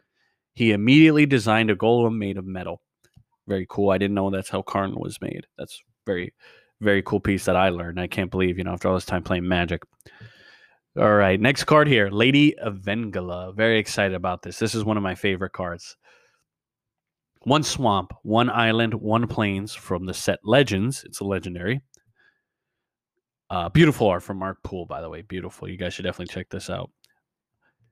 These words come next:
One swamp, one plains, tap it is its ability. Target creature does no damage, n-, excuse me, does no damage during combat this turn.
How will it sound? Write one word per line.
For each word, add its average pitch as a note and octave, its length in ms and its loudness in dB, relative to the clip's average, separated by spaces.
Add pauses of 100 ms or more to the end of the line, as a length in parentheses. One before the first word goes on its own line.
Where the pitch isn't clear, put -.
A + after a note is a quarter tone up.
(260)
One A#2+ 360 4
swamp, A#2+ 640 2
one G2+ 280 0
plains, G2 600 -6 (140)
tap G#2+ 320 2
it F2+ 140 -4 (420)
is G2 160 -6
its F#2 140 -4
ability. G2 480 0 (640)
Target G#2+ 280 2
creature D3+ 460 2
does G2+ 300 0
no A2+ 180 2
damage, G#2+ 500 0
n-, A2 200 -4 (280)
excuse F#2+ 300 -4
me, F2 80 -8
does G2+ 220 -2
no A2 260 2
damage G2+ 460 0
during F#2+ 240 0
combat F2 460 -6
this F2 180 -12
turn. D#2+ 280 -14